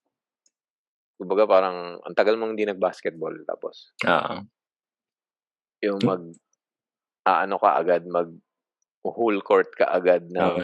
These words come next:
Speaker 2: Na-expect mo, ano, nagda-dunk ka na agad ulit.
Speaker 1: ng limang laro
Speaker 2: <laughs>
Speaker 1: agad, ng limang full na laro, di ba?
Speaker 2: Mm.
Speaker 1: Parang,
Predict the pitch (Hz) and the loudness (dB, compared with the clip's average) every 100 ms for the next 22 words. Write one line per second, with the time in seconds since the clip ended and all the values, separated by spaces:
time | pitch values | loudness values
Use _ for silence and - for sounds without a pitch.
0 | 90 110 104 - 113 104 117 107 92 98 | -4 2 2 2 2 4 6 6 4 2
1 | 95 85 85 87 92 90 92 90 87 90 | 0 0 0 2 2 2 0 0 0 0
2 | 87 90 95 90 90 98 101 95 98 101 | 0 -2 0 0 0 -2 -2 -2 -4 -4
3 | 101 95 92 92 90 87 90 85 87 87 | 2 4 4 0 -2 0 0 0 -6 -4
4 | 87 87 87 85 85 85 _ _ _ 92 | -6 -4 -8 -10 -20 _ _ _ _ -2
5 | 82 85 82 80 87 90 85 80 78 90 | -2 0 0 2 2 2 0 -2 -4 -6
6 | - - | -12 -16